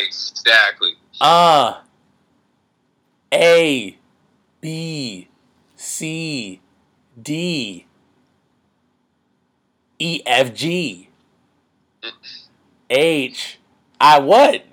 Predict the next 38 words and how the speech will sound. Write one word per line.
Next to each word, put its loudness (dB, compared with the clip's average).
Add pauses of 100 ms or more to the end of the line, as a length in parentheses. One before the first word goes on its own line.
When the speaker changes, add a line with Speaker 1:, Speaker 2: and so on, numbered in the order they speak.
(260)
Speaker 2:
I'm, 0 (200)
that 6
was -2
two -8
bar-, 6
that 6
was 2
two -10
solid 4
bars 6
and 0
a -2
rhyme. -2 (320)
I 4
bet -2
you -6
if 4
I 4
get 0
a, 0
Speaker 1:
Okay. -6
Speaker 2:
I 4
bet 0
you -8
if, -4 (360)
if, -2
uh, 4
Metro 0
Boomin -2
get 0
on 2
that 2
bit, -2
that 2
bit -2
would -4
be -12
fire. -2